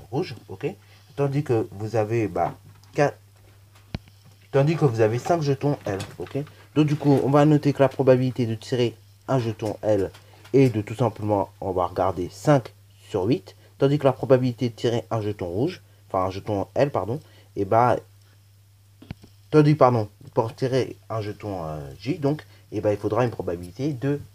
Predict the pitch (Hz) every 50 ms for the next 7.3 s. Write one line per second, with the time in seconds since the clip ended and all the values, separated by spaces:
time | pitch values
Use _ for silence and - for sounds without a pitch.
0 | _ _ _ _ _ _ _ - - 147 143 127 - - - 78 - - - -
1 | - 131 127 123 135 127 120 110 107 101 - - - - - - - _ _ _
2 | _ _ _ _ - - - - - _ _ _ - 131 147 156 151 165 175 185
3 | 180 180 156 156 175 156 135 156 147 - 151 147 143 147 147 - 147 143 135 131
4 | 123 107 104 120 110 104 110 104 98 98 - 151 180 180 - 123 - - - 131
5 | 113 - 110 107 101 107 113 113 147 165 160 - - - 113 120 110 117 127 131
6 | 127 - 117 - 123 117 - 160 151 131 - 127 120 117 - 135 127 127 123 -
7 | 120 - 123 113 107 98